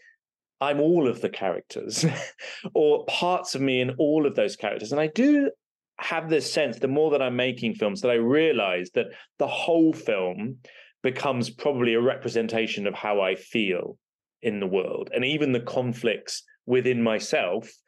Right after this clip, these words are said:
are then placed within conflicts between characters. So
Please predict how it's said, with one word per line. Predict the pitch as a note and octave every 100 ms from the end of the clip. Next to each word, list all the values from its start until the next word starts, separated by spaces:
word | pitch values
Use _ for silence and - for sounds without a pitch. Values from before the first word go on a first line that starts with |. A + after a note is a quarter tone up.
| - - - -
are | B2+
then | B2 A#2+ A2+ A2+ -
placed | - A#2 A2 - - -
within | D3 C#3 B2+
conflicts | B2 C3 A2+ - -
between | - - A2+ G3 G3 - _
characters. | - - G3 - - - - - - - -
So | - D3+